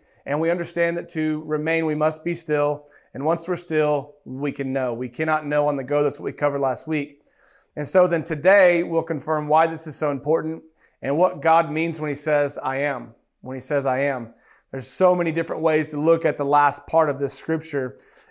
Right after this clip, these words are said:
And so if you're looking at how many times God said, "I am" in the Bible, or how many God is referenced as, "I am," there's over three hundred times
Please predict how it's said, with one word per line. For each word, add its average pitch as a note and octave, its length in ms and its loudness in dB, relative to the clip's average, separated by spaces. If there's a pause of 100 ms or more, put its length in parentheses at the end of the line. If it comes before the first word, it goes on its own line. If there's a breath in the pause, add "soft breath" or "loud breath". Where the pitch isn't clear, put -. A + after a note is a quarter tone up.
And C#3+ 160 -2
so D3 560 2 (320 soft breath)
if D#3 200 -6
you're E3 100 2
looking F3+ 300 2
at D#3+ 420 2
how D#3 520 2 (120)
many D#3 240 -4
times D#3 320 -2
God D#3 300 2
said, D#3 160 -2
"I D3 100 4
am" D#3 320 -2
in D3 160 -6
the C#3 60 -4
Bible, D3 400 2
or C#3+ 80 2
how D#3+ 160 0
many D#3 160 -2
God D3 180 4
is B2+ 120 -6
referenced D3+ 480 0
as, C3+ 260 2
"I C#3+ 220 -2
am," C#3 280 -2
there's C#3+ 220 -2
over D3 180 -2
three F3+ 260 -4
hundred E3+ 280 -2
times D3+ 420 -2